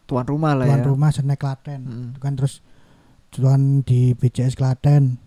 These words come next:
Speaker 2: Sowan di Solo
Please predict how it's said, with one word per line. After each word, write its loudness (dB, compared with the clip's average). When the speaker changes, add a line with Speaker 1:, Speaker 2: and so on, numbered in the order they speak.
Speaker 2:
Sowan 6
di 4
Solo 8